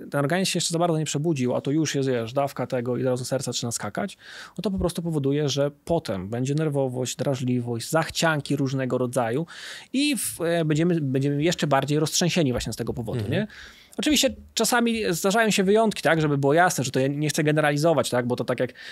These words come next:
Speaker 1: kiedyś, e, mm, w-, wysłali zapytanie, czy ja nie chciałbym przyjechać, wiesz, tam jakieś tam wykłady, coś tam do, tam, e, do, do pewnego klubu, tam akurat do Interu Mediolan, nie? E, ale to polegało właśnie na tym, żeby teraz z-, zrobić coś takiego, że narodzie,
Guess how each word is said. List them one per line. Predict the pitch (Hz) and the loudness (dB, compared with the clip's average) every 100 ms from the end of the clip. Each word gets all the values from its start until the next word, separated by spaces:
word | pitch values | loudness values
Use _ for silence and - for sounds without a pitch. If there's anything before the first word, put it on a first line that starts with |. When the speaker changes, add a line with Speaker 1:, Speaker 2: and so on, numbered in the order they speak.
| - | -6
Speaker 1:
kiedyś, | - 143 135 - | 0 2 2 2
e, | - 131 131 131 131 127 127 - - - - - _ | 2 2 4 4 4 2 0 -6 -20 -20 -20 -20 _
mm, | 58 58 - 80 57 76 - - - - | -8 -6 -4 -4 -4 -4 -4 -6 -10 -6
w-, | - - - | -6 -4 -2
wysłali | 135 180 190 | 0 4 4
zapytanie, | 156 147 156 180 | 2 0 0 2
czy | - | 2
ja | 151 | 0
nie | 165 | 0
chciałbym | 156 147 | 0 0
przyjechać, | - 160 151 139 | 0 -2 0 0
wiesz, | 117 - | 0 0
tam | 123 | -4
jakieś | - | -2
tam | 127 | 0
wykłady, | 127 202 208 175 | 2 4 4 4
coś | 143 190 - | 4 2 2
tam | 160 | 2
do, | 143 | 2
tam, | 143 139 135 | 2 0 0
e, | 135 127 | -2 -2
do, | 127 127 123 123 | 2 2 2 0
do | 127 | 0
pewnego | 131 147 143 | 0 0 0
klubu, | 127 180 151 | 2 2 2
tam | 135 131 | 0 -2
akurat | 123 127 | 0 0
do | 127 | 2
Interu | 123 117 | 2 2
Mediolan, | 107 104 87 92 | 0 -2 -4 -6
nie? | 131 170 - - - - - | -6 -6 -10 -18 -16 -18 -6
E, | - - _ | -4 -4 _
ale | - 202 | 0 2
to | 208 | 4
polegało | 240 208 214 233 | 4 6 6 6
właśnie | 196 - | 4 2
na | 160 135 | 2 2
tym, | 185 208 | 2 4
żeby | 175 185 | 2 2
teraz | 180 190 - - - | 4 2 4 0 0
z-, | 147 147 | -2 0
zrobić | 143 208 190 | 0 0 0
coś | 175 | -2
takiego, | 151 196 196 | -2 0 2
że | 175 170 - - - _ _ | 0 -2 -8 -20 -20 _ _
narodzie, | 127 147 240 202 214 | 2 6 6 6 2